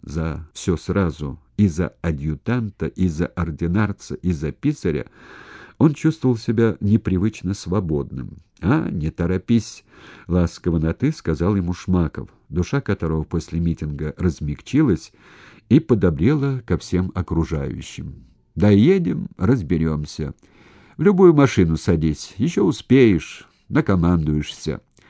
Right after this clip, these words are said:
И Сенцов сел в первую попавшуюся машину в середине колонны.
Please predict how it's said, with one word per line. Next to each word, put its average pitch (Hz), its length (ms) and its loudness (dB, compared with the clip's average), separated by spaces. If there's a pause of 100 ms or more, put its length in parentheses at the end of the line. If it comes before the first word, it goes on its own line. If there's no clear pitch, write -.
(520)
И 123 100 8
Сенцов 175 400 4
сел 160 220 2
в 127 100 -6
первую 131 400 2
попавшуюся 98 760 0
машину 151 500 -2
в - 60 -14
середине 85 520 -2
колонны. 67 540 -6